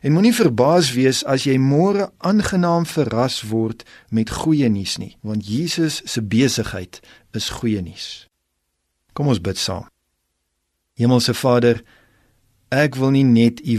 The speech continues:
woord hoor nie, maar ek wil dit ook doen. En daarom dra ek, volgens die voorbeeld van Jesus, hierdie swaar las van die persoon wat ek vandag mee gepraat het.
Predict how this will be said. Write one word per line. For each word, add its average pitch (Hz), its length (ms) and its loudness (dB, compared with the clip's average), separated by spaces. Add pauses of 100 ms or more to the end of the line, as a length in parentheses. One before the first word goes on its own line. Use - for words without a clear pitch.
woord 104 400 -2
hoor 104 320 -4
nie, 98 160 -6
maar 110 240 -4
ek 117 80 -10
wil 131 160 -6
dit 123 240 -4
ook 147 240 -2
doen. 101 320 0 (720)
En 104 160 -6
daarom 143 480 2
dra 120 480 2
ek, 98 320 -10 (160)
volgens 127 400 -4
die 120 140 -4
voorbeeld 170 720 0
van 135 160 0
Jesus, 107 560 -4
hierdie 190 380 -4
swaar 139 580 -4
las 104 400 -4
van 104 160 -4
die 101 80 -10
persoon 160 720 -2
wat 107 100 -8
ek 110 160 -8
vandag 101 400 -4
mee 101 160 -6
gepraat 95 560 -14
het. - 300 -20